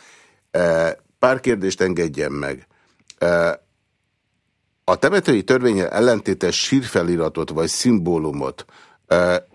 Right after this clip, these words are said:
maga a budapesti közművek, vagy ki az, aki eldönti, hogy mi az, ami ellentétes a temetői törvénnyel sírfeliratot vagy szimbólumot illetően?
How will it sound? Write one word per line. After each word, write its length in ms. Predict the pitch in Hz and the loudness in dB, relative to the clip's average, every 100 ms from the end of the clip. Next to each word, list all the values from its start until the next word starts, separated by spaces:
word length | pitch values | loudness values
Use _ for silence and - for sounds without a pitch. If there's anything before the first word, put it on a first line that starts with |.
| - | -4
maga 500 | 98 123 139 139 107 | 2 2 2 0 0
a 60 | |
budapesti 640 | 92 127 123 107 - 87 | 0 0 0 0 -2 -6
közművek, 800 | - 113 113 104 101 92 90 82 | 0 0 2 0 0 0 0 -2
vagy 200 | 90 85 - | -2 -4 -4
ki 240 | - 170 - | -2 0 2
az, 280 | 107 120 | 2 2
aki 260 | 127 - 80 | 0 -2 0
eldönti, 640 | 101 123 127 113 - 107 104 | 2 2 2 0 -2 -2 0
hogy 220 | 87 78 | -2 -2
mi 260 | 104 139 - | 0 0 0
az, 440 | 101 117 143 135 - _ - _ _ | 2 2 2 -2 -14 _ -20 _ _
ami 220 | 98 98 | 0 2
ellentétes 960 | 104 120 113 104 107 98 92 87 87 - - | 4 4 2 0 0 0 0 0 0 -2 -4
a 100 | 85 | -2
temetői 480 | 101 92 85 80 | 0 0 -2 -2
törvénnyel 760 | 78 98 107 98 92 90 85 80 | 0 0 0 2 0 0 0 -2
sírfeliratot 880 | - 117 117 107 87 82 82 85 78 | 0 -2 0 0 0 0 -2 -2 -2
vagy 140 | 76 | -4
szimbólumot 640 | - 95 82 82 80 76 | -2 -2 0 -2 -2 -2
illetően? 540 | - 78 76 76 73 | -2 -2 -4 -6 -10